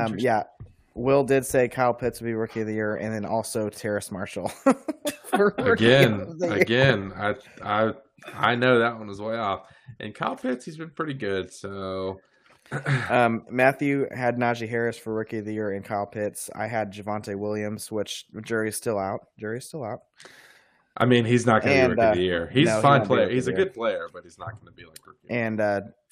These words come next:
Speaker 2: league winner Justin Fields.
Speaker 3: Yeah, that, that is
Speaker 1: That's a
Speaker 3: also
Speaker 1: cold take.
Speaker 3: really cold
Speaker 2: <laughs>
Speaker 3: take. Although he had a good week this week, so
Speaker 1: He did have a really good,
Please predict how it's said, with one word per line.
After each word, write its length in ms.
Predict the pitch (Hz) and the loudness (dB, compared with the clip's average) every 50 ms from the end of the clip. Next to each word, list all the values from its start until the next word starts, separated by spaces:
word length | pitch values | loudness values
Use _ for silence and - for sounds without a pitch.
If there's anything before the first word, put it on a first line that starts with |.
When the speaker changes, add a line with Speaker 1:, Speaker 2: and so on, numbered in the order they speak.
| _ 104 | _ -14
Speaker 2:
league 400 | 101 107 110 123 131 135 139 127 | -12 -4 -2 0 0 0 -2 -2
winner 300 | 120 120 120 120 110 98 | -2 -2 0 0 -2 -2
Justin 360 | 87 101 110 107 - - 104 | -2 -4 -6 -6 -6 -8 -10
Fields. 560 | - - 107 101 98 98 92 - - - - _ _ _ _ _ - | -8 -6 -4 -4 -4 -4 -6 -10 -14 -16 -18 _ _ _ _ _ -12
Speaker 3:
Yeah, 180 | 104 101 95 | -8 -8 -8
that, 400 | 90 95 110 113 127 131 - - | -6 -4 -4 -4 -4 -4 -6 -8
that 180 | 117 120 127 123 | -6 -6 -6 -6
is 100 | 117 - | -6 -6
Speaker 1:
That's 260 | 131 139 180 220 - | 0 2 2 2 2
a 40 | - | 2
Speaker 3:
also 120 | - - | 2 6
Speaker 1:
cold 240 | 269 269 262 254 262 | 8 8 8 8 8
take. 200 | - 277 262 220 | 8 8 8 8
Speaker 3:
really 280 | 233 120 - - - - - - | 4 2 0 0 -2 0 2 2
cold 200 | - 101 101 95 - - | 2 2 2 0 0 -2
Speaker 2:
<laughs> 40 | |
Speaker 3:
take. 180 | - 95 92 90 - - - - - 175 - - | -2 -2 0 -2 -2 -2 -8 -6 -6 -6 -6 -4
Although 320 | - 127 131 160 170 170 | -6 -2 2 2 2 2
he 80 | 151 151 | 2 0
had 100 | 147 131 | -2 -2
a 20 | |
good 140 | 123 123 123 | -2 -2 -2
week 220 | 113 113 113 110 - | -2 -2 -4 -6 -10
this 160 | - - - | -16 -16 -14
week, 240 | 90 - - - - | -14 -14 -14 -18 -16
so 160 | - - - | -10 -4 -2
Speaker 1:
He 100 | 160 175 | 0 2
did 160 | - 175 180 170 | 4 4 4 4
have 140 | 160 151 147 | 2 2 2
a 60 | 139 | 0
really 320 | 127 120 135 143 143 143 | 0 0 0 0 0 0
good, 220 | 135 135 131 123 | -2 -4 -4 -6